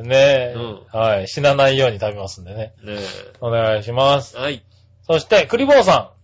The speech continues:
Speaker 2: ありがとうございます。
Speaker 1: えー、杉村さん、吉野さん、ジェラード。
Speaker 2: ジェラード。
Speaker 1: 最近また、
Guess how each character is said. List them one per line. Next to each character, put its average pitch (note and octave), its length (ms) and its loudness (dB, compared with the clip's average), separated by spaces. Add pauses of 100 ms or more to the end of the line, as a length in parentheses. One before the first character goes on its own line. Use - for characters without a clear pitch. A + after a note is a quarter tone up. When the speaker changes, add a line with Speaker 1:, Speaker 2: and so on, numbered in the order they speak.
(140)
Speaker 2:
あ - 20 -8
り A#2+ 40 -8
が B2+ 60 -4
と - 0 -
う - 0 -
ご C#3 80 -2
ざ D#3+ 60 -2
い - 20 -
ま F#3 100 2
す。 - 420 -18 (220)
Speaker 1:
え C#3 360 2
ー、 - 20 -6
杉 A3 160 -4
村 B3 120 4
さ G3+ 160 6
ん、 G3 60 6
吉 G3 180 4
野 F3 120 4
さ D#3+ 100 4
ん、 D3+ 40 2
ジ D#3 60 -2
ェ F#3+ 40 6
ラ A#3+ 180 6
ー F#3 60 -2
ド。 C#3+ 80 -2
Speaker 2:
ジ C3 80 -4
ェ - 20 0
ラ F#3+ 220 2
ー - 20 -4
ド。 B2+ 140 -8 (340)
Speaker 1:
最 C#4+ 300 4
近 C4 280 0
ま A3+ 140 4
た、 A#3+ 380 2